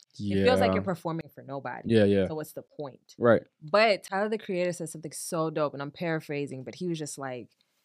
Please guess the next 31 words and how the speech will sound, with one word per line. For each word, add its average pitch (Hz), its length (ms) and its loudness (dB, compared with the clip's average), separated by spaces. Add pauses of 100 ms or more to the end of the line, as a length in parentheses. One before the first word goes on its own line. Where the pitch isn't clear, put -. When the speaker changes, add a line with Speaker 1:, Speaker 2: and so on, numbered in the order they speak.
(340)
Speaker 1:
"Keep 247 320 -6
posting 175 440 -2
that 131 220 -6
shit." 104 360 -14 (440)
Like, 170 240 -4 (380)
and 196 120 2
then 208 120 2
I 196 80 4
seen 233 180 -2
another 185 400 4
post 165 320 -6
that 147 180 0
was 156 160 -4
like, 147 360 0
that's, 269 260 6
that's 277 360 8 (220)
it 202 160 2
in 190 60 -2
a 165 80 0
nutshell. 143 500 -6
But 156 140 0
he 220 120 8
was 208 120 4
like, 170 180 2
"Keep 285 300 0
posting 247 360 4
that 180 140 2
Speaker 2:
Yeah, 165 100 10
yeah, 170 160 8
Speaker 1:
shit." 175 220 2
Speaker 2:
yeah. 113 40 -6